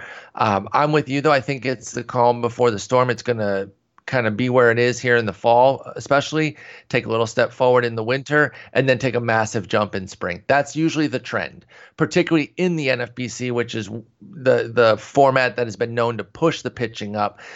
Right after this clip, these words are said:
because people don't wanna get left out. And, you know, you're gonna see stuff like somebody taking, like, Shane Bieber at fifteen. They're gonna go, like,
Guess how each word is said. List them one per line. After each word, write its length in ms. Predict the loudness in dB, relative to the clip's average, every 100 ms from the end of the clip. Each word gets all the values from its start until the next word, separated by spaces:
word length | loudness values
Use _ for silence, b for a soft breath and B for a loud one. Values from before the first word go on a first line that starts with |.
| B
because 200 | B -2
people 200 | 2 2
don't 180 | 4 2
wanna 160 | 2 0
get 220 | -4 -4
left 320 | -2 -2 0
out. 300 | 0 0 -2 _ B B _
And, 500 | -6 -4 -2 -2 -4
you 180 | -6 -4
know, 100 | 0
you're 120 | 0
gonna 180 | 0 -2
see 200 | -2 -4
stuff 400 | -4 0 2 2
like 400 | 0 0 0 -4 -20 b _ _ _ -6
somebody 280 | -4 -2 -2
taking, 340 | -2 -4 -4
like, 240 | -4 -4 -4
Shane 320 | -4 -2 -2
Bieber 280 | -2 0 0
at 120 | 0
fifteen. 600 | -4 -6 -6 -10 -10 -16 _ b b b b
They're 120 | -2
gonna 180 | 0 0
go, 220 | 2 2
like, 300 | 4 2 2